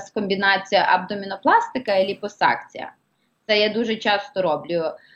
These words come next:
А, знову ж таки, щоб зробити гарну контурну, е, операцію живота, щоб талію виділити і щоб забрати, е, надлишки жи-, жиру і шкіри — це я найчастіше роблю абдомінопластика з ліпосакцією разом.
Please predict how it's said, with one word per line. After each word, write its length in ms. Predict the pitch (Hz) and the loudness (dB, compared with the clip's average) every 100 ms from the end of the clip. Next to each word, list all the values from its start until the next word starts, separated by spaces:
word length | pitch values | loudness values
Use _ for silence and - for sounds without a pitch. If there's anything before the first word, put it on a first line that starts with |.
| _ - | _ 4
А, 340 | 185 175 - | 6 6 2
знову 320 | 196 214 196 | -4 -6 -6
ж 140 | 196 - | -8 -12
таки, 460 | 190 202 190 185 | -8 2 4 4
щоб 220 | 185 226 190 | 0 -8 -8
зробити 420 | 208 185 214 196 | -10 -6 -2 -2
гарну 420 | 202 190 202 196 - | 2 2 2 -6 -6
контурну, 880 | 196 196 - 185 190 185 180 175 165 | -6 -6 -8 -10 -6 -6 -4 -6 -6
е, 420 | - 170 165 160 - | -2 0 2 0 0
операцію 640 | - 190 180 180 - 185 | 0 4 4 4 -2 -4
живота, 560 | 180 180 185 240 320 311 | -4 -6 0 4 4 2
щоб 220 | - 202 - | -2 -10 0
талію 480 | 190 214 233 220 202 | 2 2 0 -4 -6
виділити 800 | 196 190 180 185 185 - 180 170 | -8 -10 -8 -4 -4 -2 -2 -2
і 100 | 175 | -6
щоб 220 | - 185 | -6 -6
забрати, 500 | 190 190 175 170 180 | -4 2 4 4 0
е, 140 | 165 - _ _ _ - 165 170 160 151 - 180 | -4 -6 _ _ _ 2 6 8 6 4 0 -2
надлишки 600 | 180 180 185 - - 175 | 0 2 -2 -4 -4 -4
жи-, 420 | 170 196 185 180 | 0 0 0 0
жиру 360 | 175 202 185 175 | 0 0 2 0
і 60 | |
шкіри — 420 | 170 - 269 269 | 0 0 2 2
це 220 | 254 208 196 | 0 2 4
я 340 | 185 175 - | 4 4 0
найчастіше 760 | 196 233 262 233 - 220 - 190 | -2 -2 -2 -4 -4 -4 2 4
роблю 220 | 185 180 | 4 4
абдомінопластика 920 | 175 175 185 180 202 190 185 196 190 180 | 0 0 -4 -2 2 2 2 -2 0 0
з 80 | 180 | 0
ліпосакцією 920 | 180 175 175 165 135 - - 147 147 | -4 -2 -2 0 0 -2 -8 -4 -4
разом. 320 | - - | -4 -8